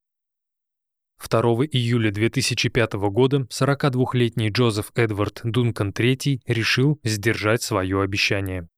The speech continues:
Однако вместо знакомства с мамой или похода в кино преступник и жертва поехали в кафе «Дэнни».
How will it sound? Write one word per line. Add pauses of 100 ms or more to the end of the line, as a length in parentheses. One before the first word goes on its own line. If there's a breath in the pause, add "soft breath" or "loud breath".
(180)
Однако
вместо
знакомства
с
мамой
или
похода
в
кино
преступник
и
жертва
поехали
в
кафе
«Дэнни».